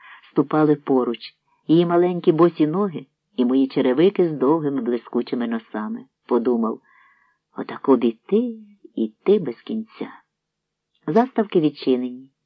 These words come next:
Вода падала на лотоки, крутила колесо, у млині щось скрипіло і потріскувало. Я подивився на Лукію. То він, знов без усмішки. «І ти не боїшся?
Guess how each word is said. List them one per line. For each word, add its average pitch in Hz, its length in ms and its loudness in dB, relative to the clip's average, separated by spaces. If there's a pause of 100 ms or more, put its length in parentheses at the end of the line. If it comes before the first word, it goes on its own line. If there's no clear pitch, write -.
Вода 156 340 2
падала 175 460 0
на 139 100 2
лотоки, 135 500 -2
крутила 156 520 0
колесо, 117 580 -2 (300)
у 135 100 2
млині 151 360 2
щось 156 260 0
скрипіло 226 600 0 (200)
і - 100 0
потріскувало. 120 840 -2 (460)
Я 131 200 -2
подивився 135 580 2
на 135 140 -2
Лукію. 120 540 -2 (760)
То 135 160 2
він, 143 360 0 (120)
знов 135 380 2
без 123 200 0
усмішки. 123 560 -8 (400)
«І 190 80 -6
ти 220 140 -2
не 233 100 2
боїшся? 240 580 -2